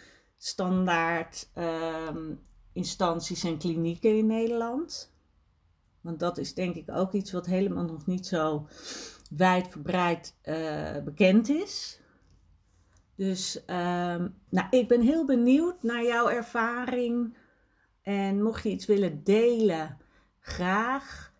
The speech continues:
Eh, je kan me vinden op Instagram, live punt is punt better punt without. En je, en anders stuur je me inderdaad een mailtje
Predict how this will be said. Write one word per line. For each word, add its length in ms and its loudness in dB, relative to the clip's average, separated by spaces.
Eh, 320 2
je 100 4
kan 180 2
me 100 4
vinden 680 0
op 460 -2
Instagram, 840 0
live 540 0
punt 340 0
is 260 -4
punt 320 0
better 280 -2
punt 420 -6
without. 960 0
En 880 4
je, 1160 0
en 180 4
anders 280 2
stuur 220 2
je 80 6
me 80 4
inderdaad 460 2
een 140 2
mailtje 680 2